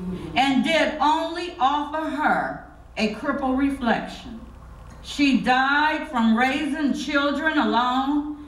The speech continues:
and being criticized for not doing a complete job. She died from the lies her grandmother told her mother and her mother told her about life,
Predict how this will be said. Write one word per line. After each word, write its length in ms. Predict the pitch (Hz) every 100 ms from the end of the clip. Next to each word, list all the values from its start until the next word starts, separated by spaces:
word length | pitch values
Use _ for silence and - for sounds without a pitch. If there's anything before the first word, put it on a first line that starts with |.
| - 233
and 180 | 240
being 360 | 285 294 254 - -
criticized 920 | 330 330 240 - 208 196 202 220 220 - -
for 120 | 240 226
not 400 | 247 262 247 220
doing 440 | 285 294 220 -
a 140 | 220 226
complete 520 | 240 - 277 262 202
job. 600 | 269 277 233 - - - - - - - - - -
She 480 | - - 349 349 220
died 760 | 240 269 330 302 247 196 185 - - -
from 200 | 262 254
the 100 | 233
lies 600 | 220 262 277 277 262 254
her 280 | 269 277 208 180
grandmother 800 | 247 320 311 262 202 170 170 -
told 460 | 311 254 220 214
her 280 | - 269 202
mother 560 | 202 226 269 175 - - - - -
and 240 | 226 226
her 240 | 277 269 226
mother 640 | 214 269 311 202 196 196
told 420 | 277 240 220 202
her 500 | - 285 240 - - - -
about 540 | 196 180 233 196 - 170
life, 460 | 214 220 - -